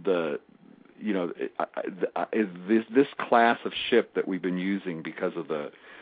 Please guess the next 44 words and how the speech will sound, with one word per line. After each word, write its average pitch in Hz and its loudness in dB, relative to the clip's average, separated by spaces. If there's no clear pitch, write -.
because 104 2
of 92 0
the 85 -4
convention 92 -4
rooms 85 -2
and 80 -6
the 78 -10
conference 90 -6
centers 78 -8
that 85 -6
they've 85 -6
built 98 2
on 85 -2
the 82 -8
brand 95 0
new 92 0
ships, - 0
because - -2
they, 147 8
they 151 8
do 156 4
nurses 113 4
continuing 113 0
education, 110 -2
they 95 -2
do 87 -4
doctors 101 0
continuing 101 -2
medical 98 -2
education, 95 -4
they'll 87 -4
do 85 -6
lawyers, 101 4
you'll 87 -6
see, 90 -4
uh, 87 -6
real 117 6
estate 113 2
agent 104 -4
courses 107 -2
on 98 0
there, 98 0
you'll 92 -4
see - -10